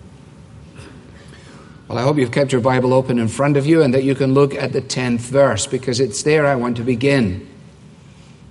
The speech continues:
"So the king took his signet ring from his hand and gave it to Haman the Agagite."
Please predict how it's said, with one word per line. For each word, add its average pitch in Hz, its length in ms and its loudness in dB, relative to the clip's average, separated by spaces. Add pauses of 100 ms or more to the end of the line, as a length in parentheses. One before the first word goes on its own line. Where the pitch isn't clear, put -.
(140)
"So - 180 0
the 123 100 0
king 160 360 2
took 143 200 -2
his 127 180 0
signet 175 380 0
ring 135 260 2
from 123 220 -2
his 190 240 0
hand 117 480 -2 (400)
and 113 220 -4
gave 147 180 2
it 139 120 -2
to 117 120 -4
Haman 143 380 0
the 127 140 -2
Agagite." 110 840 -2